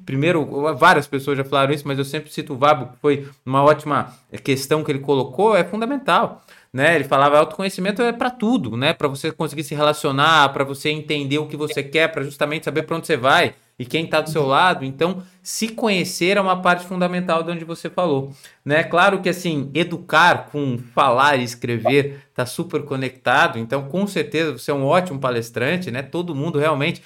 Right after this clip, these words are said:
se alguém quiser aí uma grande palestra, eu tenho certeza que vai poder contactar você e a gente depois pode deixar os seus contatos no link do episódio.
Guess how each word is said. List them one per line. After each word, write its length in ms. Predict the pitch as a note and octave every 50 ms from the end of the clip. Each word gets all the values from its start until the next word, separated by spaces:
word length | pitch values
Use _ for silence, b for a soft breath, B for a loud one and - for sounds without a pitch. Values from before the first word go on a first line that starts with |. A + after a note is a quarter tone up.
| b b
se 100 | b -
alguém 300 | C#3+ C3+ C3+ D3 F3 G3
quiser 340 | F#3 G3+ B2+ C3 D#3 E3+ D#3+
aí 100 | D3+ D#3
uma 180 | D3+ D3+ D3 C#3+
grande 460 | C3 A2+ A#2 C#3 E3 G3 G#3+ G#3 F3
palestra, 580 | F#3 F3+ D3+ C3 A#2+ B2+ D3 E3+ F3 F3+ D3+ C3
eu 40 | B2
tenho 140 | - D3+
certeza 520 | D3 - D#3 C#3 C#3 D#3 D#3 D#3+ D3 C3 C#3+ B B B B -
que 80 | - B2
vai 160 | C3+ D3 D3
poder 260 | D3 - C3+ C#3 D3
contactar 540 | C#3+ C#3+ C3+ C3 C#3+ C#3 C#3 C#3 D3 C3+ C3+
você 400 | B2 A#2 A#2+ - C3 C3+ D3+ E3+
e 40 | D#3+
a 40 |
gente 200 | B2 C3+ C#3 C#3
depois 400 | - C3+ C3 - C#3+ D3 C#3 C#3+ C#3 B B B B
pode 240 | - C3+ C3+ C3+ C3+
deixar 260 | B2+ C3 C3 - C3+
os 60 | C3+
seus 160 | C3+ C#3 B2+ -
contatos 460 | - C3 A#2 A#2+ C3+ B2+ B2+ B2+ -
no 120 | B2 A#2
link 200 | A#2 A#2+ A#2 A#2+
do 80 | A2 A2+
episódio. 540 | A#2+ A#2 A#2+ E3 C3 C3+ D3+ F3+ F#3 F#3